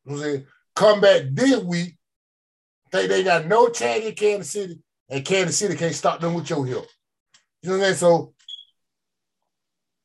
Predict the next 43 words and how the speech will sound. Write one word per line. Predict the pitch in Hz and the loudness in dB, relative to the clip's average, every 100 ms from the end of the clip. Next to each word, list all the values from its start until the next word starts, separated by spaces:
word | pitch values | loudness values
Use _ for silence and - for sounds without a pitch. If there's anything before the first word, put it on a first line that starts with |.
| _ | _
the | 135 151 156 | -10 -6 0
average | 220 240 226 - | 4 4 2 -2
Charger | - 240 233 208 | 4 6 6 2
team | 160 240 240 | -4 -4 -2
that | 202 | 2
I've | 220 233 | 2 2
been | 240 | 0
watching, | 240 247 - _ _ _ _ _ _ _ - | 0 -2 -6 _ _ _ _ _ _ _ -10
usually | 185 214 180 | -6 -4 -4
go | 170 170 | -2 -2
lose | 180 196 175 143 | -2 -4 -6 -6
this | 139 | -6
game. | 143 131 101 - _ _ _ _ _ _ _ | -4 -4 -4 -14 _ _ _ _ _ _ _
They | 147 | -8
usually | 160 202 185 | -6 -4 -2
go | 170 | 0
lose | 170 180 170 | 0 0 0
this | 139 123 | 0 -4
one. | - _ _ _ _ _ 143 151 | -8 _ _ _ _ _ -14 -8
They, | 170 | -6
they, | 160 156 | -6 -4
they're, | 170 165 156 170 | -2 -2 -2 -2
they're | 170 160 | 0 2
eight | 190 180 | 4 4
and | 156 | 2
eight. | 175 139 135 | -2 -4 -8
They're, | 143 | -8
they're, | 139 120 - | -4 -6 -4
they're, | 156 156 139 | -4 -4 -2
they're, | 160 156 | -2 -2
they're | 156 147 175 | 0 -2 -2
eight | 175 | -2
and | 165 | -2
eight. | 170 135 | -4 -4
They're | 143 139 | -4 -2
nine | 165 160 | -2 -2
and | 143 | -4
seven. | - 165 117 - _ _ - | -8 -4 -4 -6 _ _ -6
They're | 139 131 - _ - | -2 -2 -6 _ -10
<clears throat> | 127 - | -10 -10
seven | - 175 170 156 | -6 0 0 0
and | |
ten. | 156 170 110 | -8 -10 -10